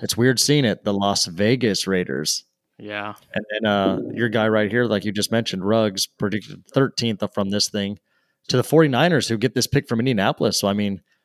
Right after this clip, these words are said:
Speaker 1: forty-niners who just were in the Super Bowl find themselves with the thirteenth overall pick. I mean, if they were to get a, a receiving playmaker, I think that would be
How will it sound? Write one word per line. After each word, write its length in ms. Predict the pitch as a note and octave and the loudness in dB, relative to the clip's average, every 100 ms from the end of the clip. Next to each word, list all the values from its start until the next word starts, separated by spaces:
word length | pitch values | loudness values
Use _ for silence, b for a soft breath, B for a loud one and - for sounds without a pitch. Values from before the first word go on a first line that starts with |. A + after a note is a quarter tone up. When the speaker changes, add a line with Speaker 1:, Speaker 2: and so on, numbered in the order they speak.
| _ - | _ 0
Speaker 1:
forty-niners 560 | C#3+ F3+ C#3+ F3 F3+ | 4 4 4 2 0
who 60 | A#2+ | 0
just 220 | A2 B2+ | -2 0
were 80 | C#3 | 0
in 60 | C3 | 0
the 60 | |
Super 240 | - F3 - | 0 0 2
Bowl 300 | B2+ B2 A#2+ - | 2 2 -2 -4
find 180 | B2 A#2+ | 0 2
themselves 380 | B2 A#2 B2+ A2+ | 2 2 2 2
with 100 | A2 | 0
the 180 | A2 G2+ | 0 0
thirteenth 540 | - C#3+ A#2 C#3 B2 | 0 0 0 -2 0
overall 320 | C3 A#2+ A#2 | 2 4 2
pick. 320 | - D3 F#2+ - | 2 0 0 -2
I 80 | G#2+ | 0
mean, 260 | G#2+ G#2+ - _ _ _ _ _ | -2 -4 -10 _ _ _ _ _
if 120 | - A2 | -4 2
they 120 | D#3 | 4
were 120 | D#3 | 4
to 60 | B2 | 4
get 160 | C#3+ | 4
a, 220 | G3+ C3 - - - | 4 4 0 -10 -8
a 280 | - G#2+ G#2 | -2 0 0
receiving 420 | G#2 A#2 - A#2 A2 | 0 0 0 0 0
playmaker, 480 | B2 A2+ G#2+ G#2+ A2 | 0 0 0 0 0
I 80 | |
think 180 | G#2+ D#3 | 0 0
that 140 | C3 A2+ | 0 0
would 100 | G2 | 0
be 260 | G#2 G2+ | -4 -4